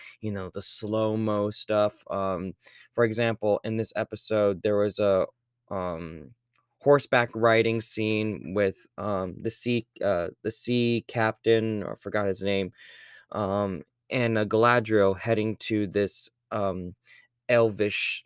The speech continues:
like, you know, like, kinda like a, a citadel slash library sort of thing, and there's this horseback riding scene where it's just so slow,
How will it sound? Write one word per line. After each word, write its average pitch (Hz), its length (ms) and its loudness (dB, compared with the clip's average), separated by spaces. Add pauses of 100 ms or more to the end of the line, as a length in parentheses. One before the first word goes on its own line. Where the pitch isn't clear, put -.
like, 104 180 -8
you 110 80 -6
know, 95 160 -10
like, 117 180 -6 (100)
kinda 147 240 -6
like 143 200 -2
a, 107 240 0 (1500)
a - 100 -6
citadel 135 1400 0
slash 120 440 -6
library 117 640 0
sort 117 240 -4
of 113 100 -2
thing, 117 440 -4 (480)
and 113 600 0 (220)
there's 127 280 4
this 113 120 -2
horseback 131 560 0
riding 104 320 0
scene 107 300 -2
where 98 160 -2 (240)
it's - 180 -4
just - 240 -4
so 117 200 2
slow, 78 1200 -6